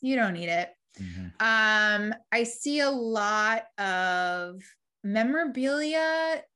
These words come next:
Speaker 1: that is not related to you, like old family stuff or stuff that, you know, relates to stuff that you did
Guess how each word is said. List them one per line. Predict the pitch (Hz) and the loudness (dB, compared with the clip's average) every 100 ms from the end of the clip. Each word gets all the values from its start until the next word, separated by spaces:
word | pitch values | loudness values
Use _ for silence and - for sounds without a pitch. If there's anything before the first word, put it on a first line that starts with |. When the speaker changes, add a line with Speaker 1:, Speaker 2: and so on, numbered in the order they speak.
| - | -12
Speaker 1:
that | 196 226 220 220 220 - - | -8 -2 0 2 0 -6 -10
is | 226 202 | -8 -6
not | 208 202 220 233 - | -2 0 0 0 -6
related | 226 220 226 220 196 | -8 -4 -2 -4 -4
to | 214 | -8
you, | 190 208 302 453 480 - | -6 -2 0 0 -2 -6
like | - 190 190 190 - | -2 0 0 -2 -6
old | 226 240 269 | -2 0 0
family | 262 285 294 311 320 | -4 -4 -4 -4 -6
stuff | 302 - 302 302 302 269 | -6 0 2 2 0 -2
or | 208 | -6
stuff | - 240 247 247 | -4 -2 -2 -2
that, | 240 220 202 - _ _ _ _ - | 2 2 2 -6 _ _ _ _ -4
you | |
know, | 226 220 | 0 2
relates | 220 220 220 220 | 0 0 -2 -2
to | 233 | -6
stuff | 240 226 226 | -2 -2 -4
that | 202 | -8
you | 214 | -6
did | 196 208 196 | -4 -4 -4